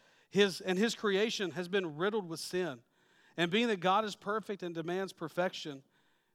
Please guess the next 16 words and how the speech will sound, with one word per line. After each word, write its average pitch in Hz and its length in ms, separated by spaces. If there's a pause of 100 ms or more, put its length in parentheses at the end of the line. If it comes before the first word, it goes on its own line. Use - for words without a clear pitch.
(140)
and 165 140
we 220 160
are 196 60
far 202 320
from 196 160
perfect, 175 420 (180)
we 214 220
are 190 220
in 180 200
need 180 260
for 165 180
a 156 80
way 160 240
back 156 240
to 147 100
God. 131 380